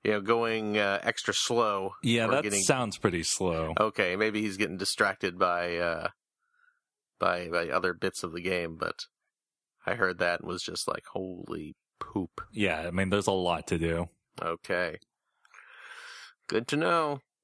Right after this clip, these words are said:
Speaker 2: Um, this figure, this, uh, Venom Snake, will be six thousand four hundred eighty yen.
Speaker 1: Mm-hmm.
Speaker 2: So, you know, about sixty bucks.
Speaker 1: Okay.
Speaker 2: Not, not too bad.
Speaker 1: Not too bad. It's a Revoltech toy. That's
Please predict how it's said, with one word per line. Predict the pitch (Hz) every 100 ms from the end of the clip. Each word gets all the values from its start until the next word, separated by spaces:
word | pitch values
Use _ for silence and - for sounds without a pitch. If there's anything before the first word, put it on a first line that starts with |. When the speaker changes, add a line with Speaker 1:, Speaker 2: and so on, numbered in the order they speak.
| -
Speaker 2:
Um, | 120 135 143 143 143 131
this | 147 151 - - -
figure, | - - 113 135 220
this, | - 95 - 98
uh, | 95 95 95 101 - _ _ _
Venom | 107 107 104 98
Snake, | - - 107 120 - 135 _ -
will | 107
be | 98 101 101 101 98 - _ -
six | - - 180 -
thousand | 143 127 127 151 131 120
four | - 131 135
hundred | 131 113 123 104 -
eighty | 110 107
yen. | 98 87 92 98 147 254 - - _ _ 104
Speaker 1:
Mm-hmm. | 104 104 98 156
Speaker 2:
So, | 240
you | 180 95
know, |
about | 85 90 -
sixty | 98 - 85
bucks. | 85 95 - - - _ _ -
Speaker 1:
Okay. | 104 - 98 107 226 _
Speaker 2:
Not, | 180 - _
not | 160 110
too | - 87
bad. | 85 90 151 - _ 294
Speaker 1:
Not | 262
too | -
bad. | 87 95 180 - - _ _ _ _ _ _
It's | -
a | 160
Revoltech | 131 98 - 98 -
toy. | 90 92 120
That's | 98 - - -